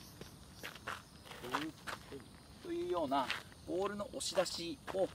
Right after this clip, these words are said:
覚えていけるといいかなというふうに思います。そして、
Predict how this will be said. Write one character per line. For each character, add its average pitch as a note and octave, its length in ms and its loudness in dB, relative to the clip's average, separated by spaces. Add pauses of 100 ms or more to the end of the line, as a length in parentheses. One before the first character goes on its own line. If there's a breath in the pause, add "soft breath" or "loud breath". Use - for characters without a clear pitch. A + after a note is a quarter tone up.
(200)
覚 D3+ 240 10
え B2+ 60 12
て A#2 100 0
い G2+ 60 2
け A#2 140 -2
る A2+ 100 -4
と D3+ 200 4 (200)
い B2 60 -2
い G#2+ 40 -6
か F#2+ 160 0
な F#2+ 140 0
と - 100 -10
い F#2 40 -8
う - 20 -6
ふ F2 60 -12
う - 20 -8
に E2+ 120 -8
思 D#2+ 200 -10
い D#2+ 60 -12
ま G2 200 -2
す。 - 260 -8 (360)
そ F#3 100 -2
し - 120 -4
て、 A3+ 200 -2